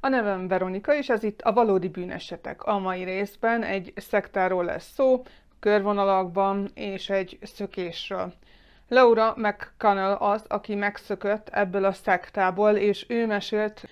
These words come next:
egy podcastben arról, hogy mi vitte rá őt arra, hogy megszökjön, otthagyja a családját, a rokonokat, mindenkit, és egy teljesen új,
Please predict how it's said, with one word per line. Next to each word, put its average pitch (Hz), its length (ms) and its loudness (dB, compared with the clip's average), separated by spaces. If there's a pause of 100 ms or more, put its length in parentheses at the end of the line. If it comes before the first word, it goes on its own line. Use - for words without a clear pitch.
(140)
egy 208 180 -4
podcastben 214 800 2
arról, 202 540 2
hogy 185 340 -2 (260)
mi 233 140 2
vitte 240 340 0
rá 208 240 2
őt 190 220 -2
arra, 190 300 2
hogy 180 260 -4
megszökjön, 233 920 -2 (200)
otthagyja 226 640 4
a 175 120 -4
családját, 196 720 -2
a 165 80 -4
rokonokat, 202 720 -2
mindenkit, 240 600 -2
és 190 180 -4
egy 190 120 -4
teljesen 196 460 -2
új, 220 320 -2